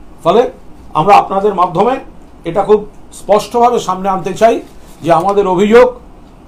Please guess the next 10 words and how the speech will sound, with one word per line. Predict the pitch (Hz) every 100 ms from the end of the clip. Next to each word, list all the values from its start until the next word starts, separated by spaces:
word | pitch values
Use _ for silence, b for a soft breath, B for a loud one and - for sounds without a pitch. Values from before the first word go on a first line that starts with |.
| -
শুভেন্দু | 208 220 247 247 233
অধিকারীকে | 196 175 214 220 214 208 196 233 - - - - - - - - - - - -
এই | 160 202 240 - - - - - - - - - - - - - 139
নিয়োগ | 185 262 277 160
দুর্নীতিতে | 202 214 226 233 233 233
জড়িত | 156 180 214 226
হিসেবে | 196 175 202 208 208
গণ্য | 156 170 226
করতে | 214 - 233
হবে। | 202 202 -